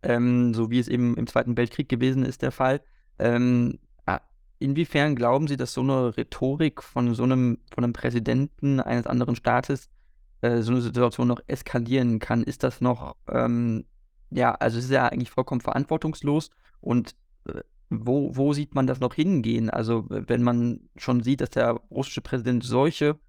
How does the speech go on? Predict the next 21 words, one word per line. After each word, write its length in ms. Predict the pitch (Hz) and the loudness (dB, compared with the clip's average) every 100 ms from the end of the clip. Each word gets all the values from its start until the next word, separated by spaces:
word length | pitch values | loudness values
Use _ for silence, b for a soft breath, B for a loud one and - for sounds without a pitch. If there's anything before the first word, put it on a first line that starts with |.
| _ - | _ -6
so 120 | 139 | 0
eine 180 | 139 131 | 2 2
Rhetorik 460 | 120 151 143 113 | 0 2 2 0
auspackt, 560 | - 120 - - - - | -2 -6 -4 -6 -6 -8
äh, 300 | - 117 117 - _ - | -4 -2 -2 -6 _ -8
als 200 | - 117 | -6 0
sei 140 | 123 | 0
Deutschland 580 | 120 123 139 - 131 123 | 4 4 2 2 0 2
ein, 200 | 120 117 | 0 0
ein, 280 | - 117 117 | 0 0 0
ein 240 | - 117 | -2 -6
kriegstreibende 800 | 107 160 139 - - 123 123 123 123 | -4 -6 -6 -10 0 2 2 2 2
Nation 500 | 123 - 156 143 113 | 0 0 0 2 0
in 80 | |
diesem 220 | 107 107 104 | -2 -4 -4
Fall. 240 | 113 113 | -2 -2
Das 120 | 110 | -2
ist 100 | 110 | 0
ja 160 | 117 117 | 2 2
vollkommen 340 | - 127 120 | 2 -2 -2
falsch. 340 | - 127 - | 0 -4 -4